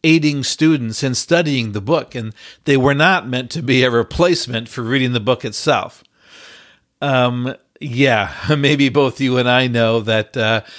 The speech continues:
sometimes the only version of the book that we've read were the Cliff Notes or Spark Notes version. Maybe that's just me.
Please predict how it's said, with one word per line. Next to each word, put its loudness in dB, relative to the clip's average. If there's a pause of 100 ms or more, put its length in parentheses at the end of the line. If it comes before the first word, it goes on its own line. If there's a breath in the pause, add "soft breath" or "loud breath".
(180 loud breath)
sometimes 0
the 0
only 2
version 0
of -2
the -2
book -2
that -2
we've 0
read 2
were 2
the 4
Cliff -2
Notes -2
or 0
Spark 0
Notes -8
version. -8
Maybe 0
that's 2
just -2
me. -4